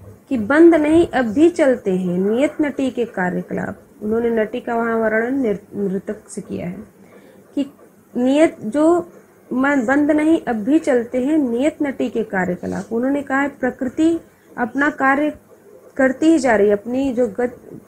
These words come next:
कार्यकलाप है वो कर रही है, वह भी, भी बंद नहीं है। जैसे सारे प्राणी अपना काम करके सो जाते हैं, लेकिन प्रकृति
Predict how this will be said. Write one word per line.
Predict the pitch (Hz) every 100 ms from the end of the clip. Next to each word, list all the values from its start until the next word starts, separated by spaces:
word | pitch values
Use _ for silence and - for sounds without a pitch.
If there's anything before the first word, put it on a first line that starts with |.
| -
कार्यकलाप | 208 208 220 226 247 226 226 233 269
है |
वो | 269
कर | 262 247
रही | 247 269 247 208
है, | 180
वह | 180 220 247
भी, | 202 196 247
भी | - 190 247 370 466
बंद | 214 254 240
नहीं | 240 254
है। | 220
जैसे | 202 202 247 262 - - - - - - _ -
सारे | 269 262 285
प्राणी | 269 247 262 269
अपना | 262 262
काम | 254 247 254
करके | 247 240 254
सो | 240 254
जाते | 240 214 220
हैं, | 240
लेकिन | 233 220 254
प्रकृति | 226 220 220 226 220 262 349